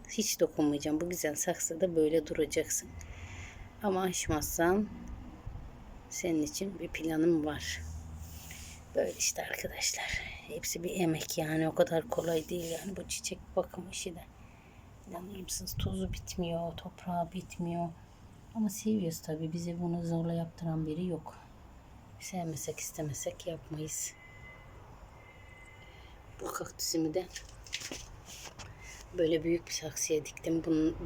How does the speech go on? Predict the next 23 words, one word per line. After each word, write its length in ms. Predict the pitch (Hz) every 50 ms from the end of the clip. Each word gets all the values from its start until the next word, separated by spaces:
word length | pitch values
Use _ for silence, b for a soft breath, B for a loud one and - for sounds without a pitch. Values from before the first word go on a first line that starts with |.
| - -
buna 220 | 381 381 180 - 190
ayrı 340 | 180 170 160 160 160 156
bir 140 | 185 175 - -
planım 460 | - 156 151 151 156 160 151 147 147
var. 200 | 151 - - - - - -
İnşallah 640 | 190 175 160 - - - 156 151 151 156 151 147
arkadaşlar 720 | 147 - - 156 151 151 147 - - - 151 151 156 156
nasip 380 | 151 147 - - 160 151 - 151
olursa 440 | 151 160 - - - - 151 170 - - B B B B B B B B B B B B B B - - - 185
önümüzdeki 600 | 165 160 156 156 - - - 151 - - 156 151
zamanlarda, 720 | - 165 156 151 151 151 151 147 147 147 147 147 - 151
yıllarda 600 | 147 151 156 156 156 151 143 147 151 - 165 170 - - - - - - - - - - - - - - - -
onu 200 | 175 156 156 151
da 80 | - 151
sizlerle 540 | - - 165 151 151 - 151 156 156 160 - -
paylaşacağım. 600 | - 151 147 147 - - - - 156 147 147 151 - - - - - - - -
Bunu 260 | 196 180 175 180 190 - - - - -
farklı 380 | - 170 156 - - - 196
türlü 320 | - - 160 156 147 156 160 - -
bir 360 | - 160 165 160 - - - - - - - 160
düşünce 500 | 156 143 - - - 156 156 156 160 156
var 100 | 156 147
aklımda. 560 | 151 139 - - - 151 151 151 156 160 170